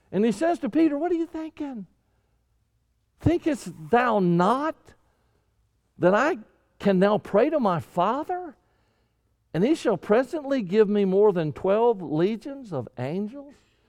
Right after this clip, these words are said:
Sometimes, sometimes when we read our Bible, this is what we say. Jesus looked at Peter and said, "Peter,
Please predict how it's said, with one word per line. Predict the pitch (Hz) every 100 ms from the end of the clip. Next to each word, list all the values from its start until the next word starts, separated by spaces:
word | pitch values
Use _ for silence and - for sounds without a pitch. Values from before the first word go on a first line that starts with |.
| _ _ _
Sometimes, | - 277 262 220 156 -
sometimes | - 277 262 247 185
when | 196
we | 185
read | 190 196
our | 175
Bible, | 151 170 156
this | 143 165
is | 160
what |
we | 165
say. | 151 147
Jesus | 175 175 165
looked | 190 156
at | 147
Peter | 185
and | 151
said, | 156 113 _ -
"Peter, | 170 170 156